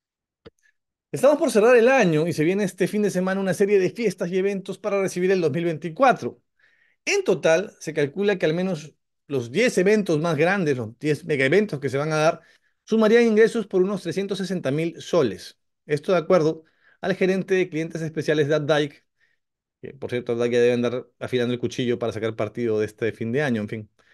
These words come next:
En total, Updike tenía identificados hasta mediados del mes de diciembre unos ciento treinta eventos que se iban a realizar, de los cuales son diez estos megaeventos, ¿no? Sin embargo, el representante de Updike señala que el año pasado, el dos mil veintidós,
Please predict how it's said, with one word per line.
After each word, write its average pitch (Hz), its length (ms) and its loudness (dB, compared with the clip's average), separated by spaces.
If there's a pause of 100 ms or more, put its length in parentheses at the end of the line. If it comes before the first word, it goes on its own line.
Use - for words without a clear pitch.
(320)
En 151 100 0
total, 208 320 6
Updike 202 320 4
tenía 180 460 0
identificados 139 800 0
hasta 123 320 -6
mediados 151 500 4
del 147 160 0
mes 143 180 -6
de 151 100 -2
diciembre 147 460 -2
unos 160 260 -4
ciento 196 220 -2
treinta 185 300 -2
eventos 170 340 0
que 123 80 -10
se 117 60 -6
iban 139 140 -2
a 139 40 0
realizar, 110 420 -2 (500)
de 131 80 2
los 123 140 2
cuales 165 280 4
son 143 220 -4
diez 139 400 0 (560)
estos 123 320 -4
megaeventos, 107 680 0
¿no? 104 160 -20 (460)
Sin 196 160 2
embargo, 208 320 6
el 208 80 6
representante 180 560 0
de 170 100 2
Updike 160 300 0
señala 160 420 -4
que 143 140 0
el 131 100 2
año 165 260 -2
pasado, 135 640 0
el 135 100 -12
dos 113 100 -6
mil 131 80 -4
veintidós, 139 520 0